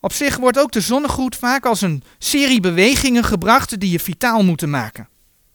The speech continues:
Maar kijk naar de mantra's die erbij horen. Nou, is een beetje klein, dus ik zal er een paar, eh,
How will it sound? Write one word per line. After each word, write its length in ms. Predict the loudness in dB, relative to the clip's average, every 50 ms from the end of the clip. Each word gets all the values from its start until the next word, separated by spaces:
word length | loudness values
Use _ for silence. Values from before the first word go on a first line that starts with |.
| _ _ _ _ _ _ _ _ _ _ _ _ _ -20 -20 -12 -6
Maar 160 | -4 -4 -4
kijk 280 | 0 0 0 0 2 2
naar 160 | 2 2 4
de 80 | 4
mantra's 540 | 2 2 2 2 0 0 0 0 0 -2 0
die 160 | -2 -2 -2
erbij 300 | -2 0 0 0 0 0
horen. 280 | -2 -4 -6 -6 -6 -6
Nou, 120 | -6 -6
is 100 | -8 -8
een 60 | -8 -4
beetje 280 | -4 -4 -4 -4 -8
klein, 360 | -4 0 2 2 2 0 -4
dus 180 | -6 -8 -8 -8
ik 80 | -12 -8
zal 240 | -6 -6 -4 -4
er 80 | -4 -8
een 100 | -8 -6
paar, 320 | -4 -2 -2 -2 -2 -4
eh, 140 | -4 -6 -8